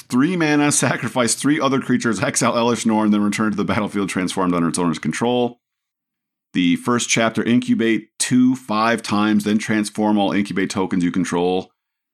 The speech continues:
Chapter two, creatures you control get plus one, plus one and gain double strike until end of turn. Chapter three, destroy all other permanents except for artifacts, lands, and Phyrexians. Exile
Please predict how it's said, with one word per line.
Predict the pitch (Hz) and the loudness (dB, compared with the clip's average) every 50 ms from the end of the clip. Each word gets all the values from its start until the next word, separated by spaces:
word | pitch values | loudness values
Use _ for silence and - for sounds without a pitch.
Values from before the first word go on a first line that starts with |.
| _ _ _ _ _ _ _ _ _ - | _ _ _ _ _ _ _ _ _ -8
Chapter | - 101 90 - - 92 | -4 -2 -2 -2 -2 -4
two, | - - 127 123 117 | 0 2 2 2 2
creatures | 117 - 123 117 117 110 104 | 2 0 -2 0 0 0 0
you | 107 | 0
control | 120 113 - 110 107 | 0 0 0 0 0
get | 101 98 - | -2 -2 -2
plus | - 110 - | -4 -4 -2
one, | 110 107 | 0 -2
plus | 104 - 107 - | 0 -2 -2 -2
one | 107 104 | 0 0
and | 104 98 | 0 2
gain | 104 101 98 | 2 0 0
double | 107 104 101 104 | 0 0 -2 -2
strike | - - 104 101 - | -2 -2 -2 -2 -2
until | 87 98 90 | -2 -2 0
end | 90 92 | 0 -2
of | 90 | -2
turn. | - 170 175 175 170 165 | -2 0 0 0 0 0
Chapter | - - 120 107 - 110 | 0 0 -2 -2 -2 -4
three, | 104 - 113 110 | -4 -2 -2 0
destroy | 107 101 - - 107 104 | 0 0 -2 0 0 0
all | 76 87 104 101 104 | 0 0 0 0 0
other | 101 90 | -2 -2
permanents | - - 101 101 92 - | -4 -4 -2 -2 -2 -2
except | 98 85 - 98 - | -2 -4 -4 -2 -2
for | 82 - | -4 -2
artifacts, | 82 92 95 87 - 92 87 82 - | -2 -2 -2 -2 -2 -2 -2 -2 -2
lands, | 80 90 90 87 87 82 | -2 0 0 0 0 0
and | 71 78 78 | -2 -4 -4
Phyrexians. | - 92 92 90 - - 85 82 82 82 - - | -4 -4 -4 -4 -2 -2 -2 0 0 0 -2 -4
Exile | 85 - - 85 85 82 82 80 - - | -4 -2 -2 0 0 0 0 -2 -4 -8